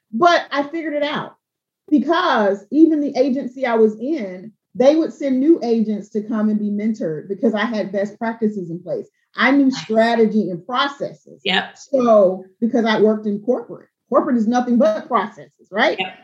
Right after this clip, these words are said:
Speaker 1: So I knew how to follow processes. And so I just started implementing, really emulating what I knew already from, from State Farm, from corporate.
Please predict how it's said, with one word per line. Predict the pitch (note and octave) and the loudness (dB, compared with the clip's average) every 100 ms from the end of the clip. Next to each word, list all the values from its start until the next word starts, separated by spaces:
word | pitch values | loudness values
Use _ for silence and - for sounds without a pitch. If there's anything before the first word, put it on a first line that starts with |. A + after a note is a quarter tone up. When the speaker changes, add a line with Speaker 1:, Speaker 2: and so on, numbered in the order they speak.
| - | -12
Speaker 1:
So | B3+ | -2
I | C4 | 4
knew | C#4+ F#4+ | 6 4
how | F4 | 4
to | D#4 - | 0 -2
follow | D4+ C#4 | 0 2
processes. | G#3+ - D4 - D#3 - - _ _ _ _ | 0 -6 -6 -4 -4 -6 -20 _ _ _ _
And | B3 C4 | 4 4
so | C#4+ C4 | 4 0
I | B3+ | 0
just | A3 - | -2 -4
started | D4 C#4+ C4 - | -4 -2 -4 -2
implementing, | C4+ F#4 F4 B3+ G#3 G3+ G3+ | -4 -2 0 0 0 -2 -6
really | A3+ B4+ A#4+ - - | -2 4 4 4 -2
emulating | D#4 G#4 F4+ C4 G#3 G3+ F#3+ F#3+ - _ | -10 -4 -2 0 2 0 -4 -8 -16 _
what | G3+ G#3+ | 0 2
I | G3+ | 2
knew | G#3 A#3+ G3+ | 2 2 0
already | F#3 G#3+ G#3+ F3 F3+ _ _ _ _ - | -4 -6 -8 -10 -12 _ _ _ _ 0
from, | B3 B3 - - | 4 2 0 -8
from | A#3 A3+ | -4 -4
State | A3 G3+ F#3 | -2 -2 -2
Farm, | F#3 F#3+ | -8 -10
from | F#3 F#3+ | -12 -6
corporate. | E4 C#4+ G3+ F3 | -4 -4 -4 -10